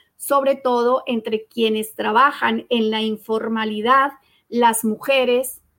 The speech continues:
las personas jóvenes y las personas con discapacidad. Esta pandemia también nos deja un fuerte aumento del desempleo hasta superar los treinta millones de personas,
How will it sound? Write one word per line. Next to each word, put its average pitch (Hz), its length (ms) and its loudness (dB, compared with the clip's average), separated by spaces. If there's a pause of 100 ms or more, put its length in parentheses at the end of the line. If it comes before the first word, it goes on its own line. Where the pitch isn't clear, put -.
(140)
las 220 320 -6
personas 240 640 -6
jóvenes 262 680 0 (100)
y 320 360 2
las 226 200 -2
personas 226 680 -6
con 247 200 2
discapacidad. 214 840 -6 (1500)
Esta 247 320 0
pandemia 240 480 0
también 240 520 -2
nos 226 200 -4
deja 240 380 0
un 240 240 -8
fuerte 277 360 0
aumento 247 600 -2
del 226 320 2
desempleo 233 840 0 (360)
hasta 247 180 0
superar 247 800 0
los 240 380 -4
treinta 302 420 -2
millones 247 500 -4
de 240 100 -2
personas, 233 840 -4